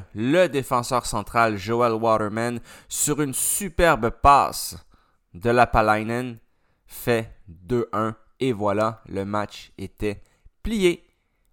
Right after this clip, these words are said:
Et le C F Montréal est reparti de Columbus avec les trois points.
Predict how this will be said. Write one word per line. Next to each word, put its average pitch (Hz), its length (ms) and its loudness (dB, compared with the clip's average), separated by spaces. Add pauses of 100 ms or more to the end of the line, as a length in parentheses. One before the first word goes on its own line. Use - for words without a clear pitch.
(100)
Et 151 80 2
le 147 100 6
C 131 160 -2
F - 120 -14
Montréal 110 440 0
est 131 140 -2
reparti 110 640 -6 (340)
de 113 140 -2
Columbus 104 680 -4
avec 101 320 -6
les 107 280 -6
trois 104 320 -4
points. 101 180 -6